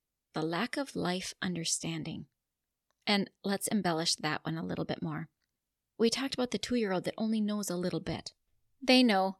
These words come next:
that whining, fussing, and crying gets attention and gets what they want. That doesn't mean that it is the only way to communicate, of course, but they haven't learned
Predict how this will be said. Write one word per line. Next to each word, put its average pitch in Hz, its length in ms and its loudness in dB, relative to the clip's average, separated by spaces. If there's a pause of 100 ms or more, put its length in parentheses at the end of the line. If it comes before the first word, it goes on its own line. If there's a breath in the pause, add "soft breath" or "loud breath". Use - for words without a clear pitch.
that - 160 4
whining, 208 400 2
fussing, 185 760 0
and 185 180 -4
crying 170 600 0 (460)
gets 220 280 4
attention 180 600 -4 (280)
and 208 240 2
gets - 320 -2
what 175 200 -4
they 170 120 -4
want. 247 460 -4 (600 soft breath)
That 214 180 6
doesn't 220 320 4
mean 180 400 0 (240 soft breath)
that 208 260 2
it 185 140 2
is 185 160 -2
the 180 180 0
only 262 300 4
way 160 140 2
to 160 80 -4
communicate, 170 520 -4
of - 140 -8
course, 214 540 2 (440)
but 233 160 -2
they 220 120 2
haven't 262 520 -2
learned 175 480 -2